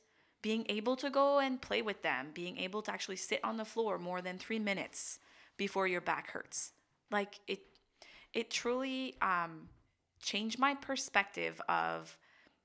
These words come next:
the true important things of life, which aren't,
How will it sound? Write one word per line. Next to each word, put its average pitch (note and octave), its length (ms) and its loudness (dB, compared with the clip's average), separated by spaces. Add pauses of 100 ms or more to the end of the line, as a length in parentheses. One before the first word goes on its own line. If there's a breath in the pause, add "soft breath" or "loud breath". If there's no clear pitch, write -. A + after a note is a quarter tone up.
(260)
the G3+ 120 2
true C#4+ 260 -2
important F#3 720 -4 (140)
things D#3 380 -8
of D#3+ 160 -4
life, B2+ 380 -6 (200)
which - 540 -2 (680 loud breath)
aren't, G3 500 0